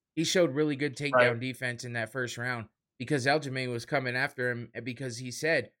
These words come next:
Speaker 1: uh, you know, "If, if any, if I do anything, it's not letting him take me down." And then after that is not letting him get my back. He's like, "He cannot
Speaker 2: Right.
Speaker 1: get me to the ground and he cannot take my back," because that's where Aljamain is the, the strongest at. That's,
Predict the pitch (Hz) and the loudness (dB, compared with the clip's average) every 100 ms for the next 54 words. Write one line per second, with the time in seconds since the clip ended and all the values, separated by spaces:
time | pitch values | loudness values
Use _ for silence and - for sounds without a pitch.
0 | _ _ 127 123 113 - 113 123 117 - | _ _ -2 0 -2 -6 -6 -4 -4 -4
1 | 127 120 - 127 120 - 151 165 - 139 | -6 -6 -6 -6 -4 -2 -2 -2 -4 -2
2 | 143 156 175 160 135 160 147 127 120 101 | 0 0 0 0 0 -2 -4 -6 -8 -8
3 | 120 - 123 127 131 127 - 131 127 123 | -8 -10 -10 -4 -2 -4 -6 -4 -4 -4
4 | 120 127 123 120 - 127 113 117 113 131 | -8 -8 -6 -8 -8 -10 -8 -10 -4 -4
5 | 113 101 _ _ - 135 135 170 160 139 | -4 -10 _ _ -6 -6 -2 0 0 -4
6 | 135 131 135 131 127 165 139 117 123 131 | -6 -6 -4 -4 2 2 2 -2 -4 -4
7 | 127 127 123 120 113 120 107 107 117 110 | -4 -6 -6 -6 -2 -2 -2 -4 -6 -6
8 | _ _ _ _ _ _ - 120 127 127 | _ _ _ _ _ _ -12 -2 -2 -2
9 | 131 - 147 151 143 117 135 135 139 123 | -8 -2 -2 0 4 4 4 -2 -8 -8
10 | 110 123 123 120 117 107 123 123 120 104 | -2 -2 -2 -6 -8 -8 -8 -6 -4 -8
11 | - 113 113 107 110 104 - _ _ _ | -8 -10 -8 -4 -4 -6 -14 _ _ _
12 | 98 131 117 127 - 135 127 123 117 120 | -6 -4 0 -2 -2 -2 0 0 -2 -6
13 | 117 120 117 107 113 101 110 104 - _ | -6 -8 -8 -8 -10 -10 -10 -10 -14 _
14 | - 107 - 131 147 123 - 107 104 117 | -12 -10 -6 -4 -4 -6 -10 -10 -6 -6
15 | 117 - | -6 -10